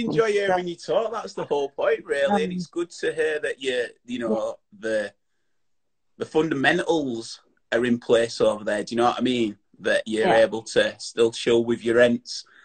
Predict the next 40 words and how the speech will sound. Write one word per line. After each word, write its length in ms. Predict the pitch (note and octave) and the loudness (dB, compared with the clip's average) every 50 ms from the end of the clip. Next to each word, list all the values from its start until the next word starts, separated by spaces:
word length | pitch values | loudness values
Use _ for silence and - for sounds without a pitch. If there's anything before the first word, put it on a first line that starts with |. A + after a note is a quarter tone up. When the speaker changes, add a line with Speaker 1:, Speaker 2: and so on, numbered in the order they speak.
| _ _ | _ _
Speaker 1:
And 160 | - A2 C3 - | 2 4 4 6
also, 280 | F3+ G3+ G#3 - A3 | 4 4 4 2 4
I 100 | G3+ G3 | 4 4
didn't, 280 | G3 G3+ G#3 G3 - - | 2 0 -4 -8 -10 -6
so 200 | - G3+ G3+ G3+ | -2 2 2 4
what, 260 | F3+ F#3+ A3 A3 - | 6 6 4 4 4
what 220 | G#3+ A3 - - - _ _ _ _ _ _ _ | 2 0 0 0 -4 _ _ _ _ _ _ _
occupation, 840 | - F#3 G3+ - - G3+ - - D#3+ F3 G#3 G#3+ - A#3 A3+ G#3+ F#3 | -6 -6 -6 -6 -8 -8 2 2 4 4 4 2 0 0 0 2 2
like, 220 | F3 F3 D#3 D3+ | 4 4 2 4
vocation 560 | C#3+ A#2+ A#2 - - F3 E3 F#3 F#3+ - F#2+ | 6 6 4 6 4 2 2 2 2 -2 -4
are 20 | G3 | -4
you 60 | F#2 | -4
stepping 340 | - - - F3+ - - E3+ | 0 0 0 0 2 0 -2
up 120 | D#3+ - - | -2 2 2
then? 180 | C3 A#2 A2 | 2 2 2
Like, 240 | G#2+ A#2 A#2 - - - | 2 2 2 2 2 0
when 140 | B2+ C3 C#3 | 0 0 2
you're 140 | C#3 C#3 | 2 0
in 100 | C#3+ C#3+ | 0 -2
the 60 | C#3 C3 | -2 -2
Zoom 380 | B2 C#3+ D#3+ F3+ F#3+ F3+ F3 E3+ | 0 0 0 0 0 -2 -6 -6
chat 280 | - - - - - - | -4 -2 -2 -2 -2 -4
room 280 | C3 B2 A#2 A#2 A2 G#2+ | -2 -2 0 0 0 0
and 100 | G#2 G#2+ | -2 -4
stuff, 220 | - - A2 G#2 | -2 -2 -4 -4
so 140 | - - B2 | 2 4 4
you 120 | A2+ B2 C3 | 4 4 4
sort 300 | B2+ - D#3 C#3+ - D#3 | 2 2 2 4 6 4
of 80 | D3+ - - _ _ - _ _ _ - | 4 2 0 _ _ -20 _ _ _ 0
getting 260 | D#3 E3 - D#3 D3+ | 0 2 4 2 2
yourself 380 | D3+ - - D#3 D#3 D3+ - - | 4 6 6 6 6 6 4 0
back 220 | D#3+ D#3+ - - | -2 -2 0 -2
into 240 | D#3 D3 D3+ - D#3 | -2 -2 0 0 0
that 180 | D#3 E3 - - | 0 0 0 0
side 260 | - D3 D3 D3 C#3+ | 0 2 2 2 2
of 100 | C#3 - | 0 -2
things 260 | C#3+ C3 B2 A#2+ A#2+ | -2 -2 -2 0 0
out 180 | A2+ G#2 - - | 0 -2 -2 -2
there? 240 | G2+ G2 F2+ - - | -6 -6 -6 -4 4
Speaker 2:
Well, 520 | - C#4+ D#4 D#4+ D#4 D#4+ D#4 D#4 - - | 8 10 10 12 12 12 12 10 10 6